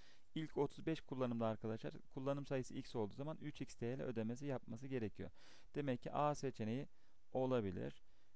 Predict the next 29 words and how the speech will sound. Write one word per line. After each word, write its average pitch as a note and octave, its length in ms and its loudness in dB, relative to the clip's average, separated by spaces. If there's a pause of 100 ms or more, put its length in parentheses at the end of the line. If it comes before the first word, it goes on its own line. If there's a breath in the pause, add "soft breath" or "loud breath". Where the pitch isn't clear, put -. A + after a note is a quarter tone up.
(160)
B C3+ 240 6
seçeneği A#2+ 380 0
arkadaşlar A2 640 0 (160)
olabilir. G#2+ 500 2 (100)
C B2+ 200 2
seçeneği B2 360 0
olamaz A#2 380 2
çünkü B2+ 200 -6
X - 240 -4
küçüktür A#2+ 420 -4
otuz G#2 260 -2
beş G2 180 -2
diyor. C3 120 -4
Küçük - 260 -8
eşittir G#2 260 -2
olması F2+ 320 0
gerekir. F#2 360 -2 (420)
Bunları A#2 400 4
ne B2 40 2
yapmış G2+ 260 0
olduk? G#2 280 -4
Eledik. G2+ 380 -2 (380)
Bu C3+ 100 0
da B2+ 60 6
yine A2 240 2
olabilir A2+ 460 0
diyoruz. G2+ 280 -4 (580)
Otuz B2+ 300 0
altı, D#3 360 6